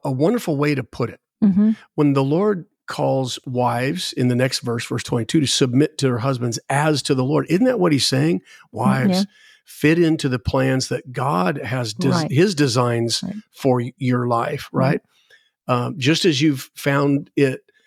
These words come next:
Speaker 1: easy to submit
Speaker 2: Mm-hmm.
Speaker 1: to him 'cause you're,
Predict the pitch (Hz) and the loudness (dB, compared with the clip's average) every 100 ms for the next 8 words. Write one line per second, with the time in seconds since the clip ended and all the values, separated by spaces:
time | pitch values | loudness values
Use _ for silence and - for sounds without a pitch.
0 | _ 175 202 135 131 143 127 190 135 - | _ 2 2 2 0 0 0 2 4 2
1 | 220 143 110 170 214 160 127 143 - _ | 2 -2 0 0 2 2 0 -4 -8 _
2 | _ 143 123 131 120 | _ -4 -2 -4 -6